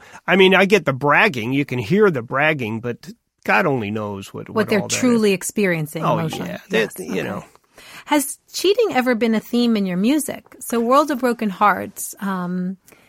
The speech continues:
Speaker 2: is about relationships.
Speaker 1: Yeah. Yeah, it's
Speaker 2: Has cheating ever been a theme in your music?
Speaker 1: Absolutely. Absolutely. And, and it takes on a dark,
Speaker 2: Hmm.
Speaker 1: more of a, I, I kinda write in,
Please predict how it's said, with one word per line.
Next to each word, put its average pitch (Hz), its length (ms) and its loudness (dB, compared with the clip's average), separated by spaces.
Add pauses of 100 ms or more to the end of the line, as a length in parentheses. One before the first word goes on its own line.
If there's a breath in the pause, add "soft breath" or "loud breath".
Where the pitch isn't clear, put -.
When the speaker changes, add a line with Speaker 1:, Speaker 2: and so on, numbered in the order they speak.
(240 soft breath)
Speaker 2:
is 220 240 4
about 208 840 2 (760)
relationships. 202 1000 -2
Speaker 1:
Yeah. 127 240 -4 (540 soft breath)
Yeah, 170 240 4
it's 190 340 2
Speaker 2:
Has 233 240 -4
cheating 294 360 -2
ever 277 160 0
been 247 200 0
a 247 80 -2
theme 254 500 -4
in 233 160 -4
your 226 100 -4
music? 220 500 -8
Speaker 1:
Absolutely. 160 760 -2 (240)
Absolutely. 147 880 -2
And, 147 200 2 (100)
and 151 180 0
it 147 220 0
takes 202 260 -2
on 175 160 0
a 135 60 2
dark, 139 720 -2 (480)
Speaker 2:
Hmm. 190 260 0 (140)
Speaker 1:
more 151 260 2
of 131 100 0
a, 127 120 -2 (560)
I, 165 260 2
I 202 60 4
kinda 233 420 2
write 151 360 2
in, 135 340 -2